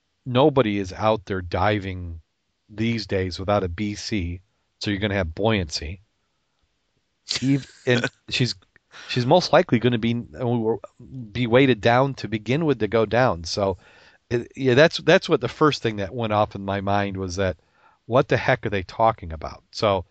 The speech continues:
Speaker 1: it sounds like somebody didn't have their facts correct.
Speaker 2: It, it, it, I don't know. I, I just chalk that up to a,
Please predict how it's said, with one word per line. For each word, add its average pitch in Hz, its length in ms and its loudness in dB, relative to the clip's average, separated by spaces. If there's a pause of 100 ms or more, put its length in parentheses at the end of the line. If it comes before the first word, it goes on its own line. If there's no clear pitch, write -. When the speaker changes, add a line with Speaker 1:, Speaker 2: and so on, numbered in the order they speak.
(300)
Speaker 1:
it 98 140 -6
sounds 151 340 4
like 98 200 -2
somebody 107 420 -6
didn't 98 360 -10
have 101 260 -4
their 87 260 -8 (380)
facts 101 360 -2
correct. - 500 -10 (1000)
Speaker 2:
It, 123 380 4
it, 87 280 0
it, 120 220 2 (2000)
I 92 120 -2
don't 87 220 -8
know. 85 140 -16 (200)
I, 104 280 2 (200)
I 104 120 2
just 101 300 -8 (800)
chalk 113 320 0
that 104 180 2
up 101 200 0
to 101 240 -2
a, 98 80 0